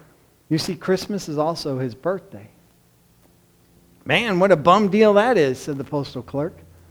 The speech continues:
"I'm sure glad I don't know anyone born on Christmas." And someone in the line piped up and said, "I'm sure glad I do." <laughs> See, can I ask you, do you know the one that was born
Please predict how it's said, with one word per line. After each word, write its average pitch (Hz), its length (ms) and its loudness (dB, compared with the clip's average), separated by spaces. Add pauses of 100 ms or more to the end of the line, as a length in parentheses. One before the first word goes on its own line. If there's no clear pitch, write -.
(380)
"I'm 175 100 2
sure 202 180 6
glad 185 300 6
I 185 120 8
don't 214 160 2
know 180 180 4
anyone 175 440 2
born 156 260 0
on 123 140 -2
Christmas." - 680 -8 (1400)
And 139 100 0
someone 170 300 0
in 160 100 2
the 147 80 2
line 147 340 0
piped 151 340 -4
up 151 200 0
and 143 120 -6
said, 131 260 -6 (260)
"I'm 240 220 4
sure 262 220 2
glad 294 340 4
I 285 140 4
do." 277 520 0 (460)
<laughs> 127 80 -10 (2250)
See, 160 100 4
can 175 160 -2
I 175 120 -4
ask 190 360 -10
you, 254 280 -10 (1500)
do 135 120 -4
you 202 120 4
know 208 260 0
the 185 80 -2
one 175 360 -2
that 160 80 -10
was 143 120 -6
born 156 640 -6